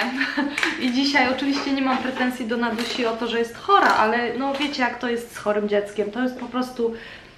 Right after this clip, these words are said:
y, mała marutka i potrzebuje atencji, y, nawet nie sto procent, a po prostu milion procent. Mm, i cały czas, cały czas, y, muszę się odrywać. Muszę się odrywać, non stop coś się dzieje. I kochani,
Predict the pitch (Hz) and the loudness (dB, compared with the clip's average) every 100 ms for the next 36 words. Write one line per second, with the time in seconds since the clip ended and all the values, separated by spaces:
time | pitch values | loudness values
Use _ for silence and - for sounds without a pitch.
0 | - - 226 240 277 262 233 220 226 - | -14 -6 0 4 6 6 4 0 -4 -2
1 | - 214 214 - 233 226 262 254 247 214 | 2 4 2 0 -4 -4 -6 -4 -4 -2
2 | 240 233 220 220 226 220 - 233 220 226 | -2 0 0 2 0 0 -4 -2 -2 -2
3 | 214 214 247 311 254 277 277 - 226 226 | -2 0 2 2 2 2 0 -2 -4 -2
4 | 226 214 202 - 220 214 214 220 - 208 | -2 -2 -4 -2 -2 -4 -6 -10 -6 -2
5 | 220 214 196 196 208 185 - 190 202 - | 0 0 -2 -4 -4 -4 -2 -2 -2 -8
6 | - - - - 233 226 233 - 254 247 | -12 -14 -18 -10 -6 -2 -2 0 0 -2
7 | 247 - 254 233 262 - 208 208 208 - | -4 -4 2 2 2 0 0 0 -2 -6
8 | - 285 - - 226 214 220 - 220 220 | 2 2 2 -2 0 0 0 -4 -4 0
9 | 214 214 208 214 254 254 254 - 226 220 | 2 2 2 2 0 -2 -4 -2 -2 0
10 | 220 196 170 - - 247 285 - 262 262 | 0 0 -2 -2 -4 -4 -4 -4 -6 -4
11 | 226 240 220 220 220 240 254 294 - 262 | -2 0 4 4 2 -2 -2 -4 -6 -8
12 | - 254 - 240 214 208 208 220 - - | -8 -8 -4 0 4 6 4 2 -8 -14
13 | - - 330 - 269 - 190 190 208 | -14 -2 0 0 -4 -4 -2 -2 -4